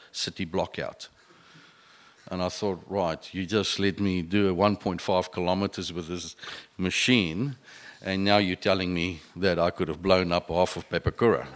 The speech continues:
That is very interesting. Right, so in any case, we've, uh,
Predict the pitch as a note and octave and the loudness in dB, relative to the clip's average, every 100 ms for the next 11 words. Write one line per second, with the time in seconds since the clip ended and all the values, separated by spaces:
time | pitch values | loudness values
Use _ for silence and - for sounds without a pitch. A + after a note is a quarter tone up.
0 | - - - - - - - G#2+ G#2+ G#2 | -16 -14 -10 -10 -8 -10 -2 4 6 6
1 | G2+ F#2 A2 G#2 A2+ A#2 A#2 A2 - E2+ | 2 6 8 8 6 4 2 2 2 -2
2 | F2+ - - - - - - - - - | -4 -10 -18 -18 -18 -20 -20 -18 -18 -16
3 | - - - - A2 B2 C3+ G#2 - A#2+ | -16 -18 -14 0 6 8 10 8 6 6
4 | B2 A#2 C3+ C3 A2+ G#2+ A#2 - A2+ A#2 | 8 8 4 4 6 6 6 4 8 8
5 | A2 A#2+ A#2 A#2+ | 8 8 8 8